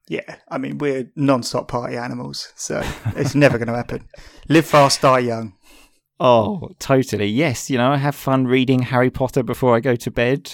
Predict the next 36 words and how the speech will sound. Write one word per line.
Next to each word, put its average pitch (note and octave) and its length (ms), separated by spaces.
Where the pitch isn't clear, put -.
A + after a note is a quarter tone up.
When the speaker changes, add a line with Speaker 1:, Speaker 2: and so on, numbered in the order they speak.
Speaker 2:
I B2+ 60
have C3 180
fun A#2+ 300
waking B2 380
up A2+ 180
early, B2 300
even B2 240
if A2+ 100
I A#2 80
don't A2+ 220
need A2+ 340
to, B2+ 240
and B2+ 180
exercising A#2 800
and C3+ 240
wearing C#3+ 320
slippers, C#3+ 560
you C3+ 80
know. D3 240
Shoot F3+ 360
me. A2+ 280
Who D3+ 160
Speaker 1:
<laughs> - 20
Speaker 2:
cares? B2 840
Speaker 1:
Fun, - 400
fun G3+ 280
is C3+ 100
subjective. C3 680
If C3+ 140
that's - 220
fun C#3 200
for C3 120
you, C3+ 260
then B2+ 160
that's C#3+ 200
fun. F3+ 280